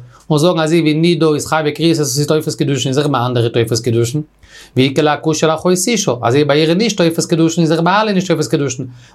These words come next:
מאי חוז איז דער מקשה לו לחוות אישה? וואס איז דער געזען צו מאקיש אן אלע הראיות לחוות אישה, און זאגן, אז ער נישט תופס? אקש לנידו, און זאגן, אז ער יא תופס?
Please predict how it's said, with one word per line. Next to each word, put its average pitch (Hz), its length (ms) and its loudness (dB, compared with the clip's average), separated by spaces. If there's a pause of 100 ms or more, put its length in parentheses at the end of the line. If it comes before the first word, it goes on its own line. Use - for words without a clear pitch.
מאי 165 240 2
חוז 180 280 0
איז 180 120 0
דער 165 100 0
מקשה 156 300 -2 (100)
לו 175 80 2
לחוות 165 400 0
אישה? 156 220 0 (500)
וואס 165 240 0
איז 185 100 -4
דער 196 120 0
געזען 175 220 2
צו 185 120 0
מאקיש 165 260 0
אן 156 80 0
אלע 165 140 0
הראיות 160 300 0
לחוות 165 260 0
אישה, 185 200 2
און 151 40 0
זאגן, 165 140 2
אז 165 140 0
ער 170 60 4
נישט 156 240 2
תופס? 170 420 -2 (300)
אקש 160 280 -2
לנידו, 185 300 2
און 151 80 0
זאגן, 160 160 2
אז 190 160 0
ער 165 60 4
יא 160 80 2
תופס? 170 560 -2